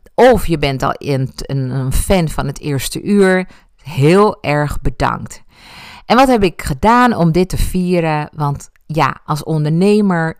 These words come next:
is het gewoon heel erg belangrijk om je mijlpalen te vieren. En dat heb ik dus ook gewoon gedaan. Ik heb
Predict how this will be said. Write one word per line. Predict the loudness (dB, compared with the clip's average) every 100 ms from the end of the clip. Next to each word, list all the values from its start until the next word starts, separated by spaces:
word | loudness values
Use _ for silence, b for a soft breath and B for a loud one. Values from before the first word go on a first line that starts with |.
| _
is | -4 -4
het | -4 -4
gewoon | 0 2
heel | 2 0 -4
erg | -8 -6
belangrijk | -6 -4 -6 -8 -10
om | -10 -8
je | -6
mijlpalen | 0 2 2 0 -2 -2 -2 -6
te | -6 -6
vieren. | -6 -6 -6 -4 -4 -6 B B B 0
En | 2 2 0
dat | -2 0
heb | 0 -2
ik | -4
dus | -6 -6
ook | -4 -4 -4
gewoon | -10 -8 -8
gedaan. | -10 -6 -2 -2 -4 -10 _ B B B B 0
Ik | 2 2
heb | -2 -4 -4 -6